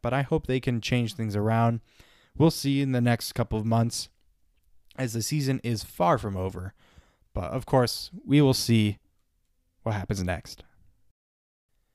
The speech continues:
Thanks for listening to this episode of the Gets Go Podcast. Be sure to tune in every Tuesday and Friday for new content.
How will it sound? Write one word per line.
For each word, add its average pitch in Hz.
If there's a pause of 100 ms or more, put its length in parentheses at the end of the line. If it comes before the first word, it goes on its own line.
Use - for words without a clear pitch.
(400)
Thanks 254
for 220
listening 196
to 143
this 131
episode 117
of 104
the 92
Gets -
Go -
Podcast. 127 (360)
Be 143
sure 139
to 123
tune 131
in 123
every 139
Tuesday 113
and 95
Friday 104
for 95
new 92
content. 143